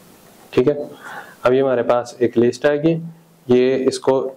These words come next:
हम इस list के साथ जोड़ देंगे, ठीक है। तो मैं इधर run करता हूँ। अब आप देख सकते हैं यहाँ पर जो value है एल की, वो क्या हुई है, Extend हुई है इस list के साथ। तो आप देख सकते हैं ये जो values हैं, अब इनके साथ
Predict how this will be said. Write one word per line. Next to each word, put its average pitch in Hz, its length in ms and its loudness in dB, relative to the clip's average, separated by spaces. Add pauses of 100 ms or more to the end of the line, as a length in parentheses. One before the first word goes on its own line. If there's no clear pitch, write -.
(140)
हम 120 180 0
इस 127 240 0
list 123 200 0
के 123 120 0
साथ 123 260 0
जोड़ 110 320 0
देंगे, 98 280 -4 (240)
ठीक 139 160 0
है। 139 120 -2 (200)
तो 120 60 2
मैं 120 240 2
इधर 120 140 0
run 123 240 0
करता 147 260 0
हूँ। 151 140 -2 (720)
अब 120 120 2
आप 120 120 0
देख 123 180 2
सकते 143 280 2
हैं 143 60 2
यहाँ 127 260 2
पर 151 120 0
जो 147 140 0
value 123 380 2
है 139 140 -4
एल 127 180 -2
की, 135 280 -8 (560)
वो 131 120 2
क्या 135 160 2
हुई 131 200 2
है, 147 160 -2
Extend 147 480 0
हुई 123 240 2
है 127 280 0 (380)
इस 139 220 0
list 120 220 0
के 110 120 0
साथ। 101 240 -2 (520)
तो 127 60 4
आप 127 120 2
देख 139 160 2
सकते 165 260 0
हैं 151 60 0
ये 131 260 4
जो 175 140 0
values 127 420 2
हैं, 151 160 0 (840)
अब 127 160 2
इनके 139 260 2
साथ 135 360 0